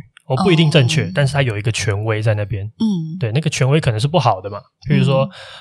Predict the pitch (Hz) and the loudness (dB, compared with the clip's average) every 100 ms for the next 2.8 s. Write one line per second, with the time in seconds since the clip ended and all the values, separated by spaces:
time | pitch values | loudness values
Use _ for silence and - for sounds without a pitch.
0 | - 127 120 120 120 107 156 135 123 113 | -12 -8 -2 0 0 0 2 2 0 -2
1 | - - 113 110 110 - - 123 139 135 | -4 -2 -2 -2 -10 -14 -4 0 0 0
2 | 131 139 143 156 127 117 117 | 0 4 4 2 0 0 -2